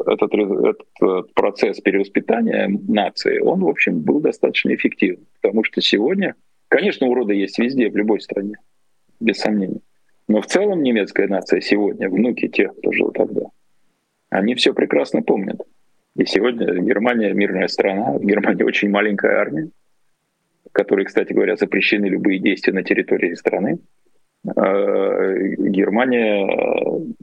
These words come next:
страна, которая мучительно пытается до сих пор извиниться перед человечеством за то, что ее предыдущее поколение творило. Все эти памятники жертвам гитлеризма, причем душераздирающие памятники иногда, страшно сильные памятники, например,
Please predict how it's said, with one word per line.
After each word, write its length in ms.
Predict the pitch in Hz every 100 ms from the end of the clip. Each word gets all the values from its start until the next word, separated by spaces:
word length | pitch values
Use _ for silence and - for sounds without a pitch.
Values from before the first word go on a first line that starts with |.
| _ _
страна, 320 | - 107 120
которая 300 | 110 107 104
мучительно 440 | 101 101 127 113
пытается 460 | 98 104 117 107 -
до 240 | 104 104 110
сих 280 | - 120
пор 300 | - 113 95
извиниться 480 | 95 - 104 107 -
перед 220 | - -
человечеством 680 | - 98 101 143 156 - 101
за 160 | 92 101
то, 200 | - 147
что 400 | - 98 98 - _ _ _ _
ее 160 | - 104
предыдущее 500 | 104 98 104 - 98
поколение 520 | - 98 110 147 131
творило. 500 | - 95 92 - - _ _
Все 200 | - 107
эти 160 | 98
памятники 840 | 95 117 110 98 - 98 - 101 107 _ _ - _
жертвам 520 | 95 104 104 - 101
гитлеризма, 680 | 98 98 98 98 98 - 98
причем 640 | 98 98 95 104 104 101 98 98 104 98
душераздирающие 960 | 104 - 110 104 113 117 113 - 101
памятники 640 | 98 101 98 - - - -
иногда, 380 | - - - -
страшно 880 | - - - - 113 113 - 151 -
сильные 480 | - 104 98 -
памятники, 640 | - - 107 104 - - -
например, 540 | - - 98 - 98